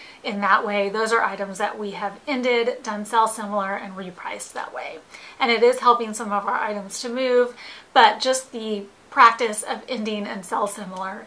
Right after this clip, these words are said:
is helping items to move just in the general sense of doing that.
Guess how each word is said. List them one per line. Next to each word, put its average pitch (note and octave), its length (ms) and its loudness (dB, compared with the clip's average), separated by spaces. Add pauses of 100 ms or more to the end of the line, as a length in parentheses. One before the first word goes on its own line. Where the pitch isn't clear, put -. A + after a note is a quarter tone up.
is A#3+ 220 2
helping G#3+ 380 -8
items G#3+ 400 -8
to A3 100 -12
move G3 420 -8 (800)
just B3+ 200 -4
in A3 100 -4
the G#3+ 60 -4
general G3+ 420 -4
sense - 320 -10
of - 100 -20
doing - 280 -16
that. - 280 -14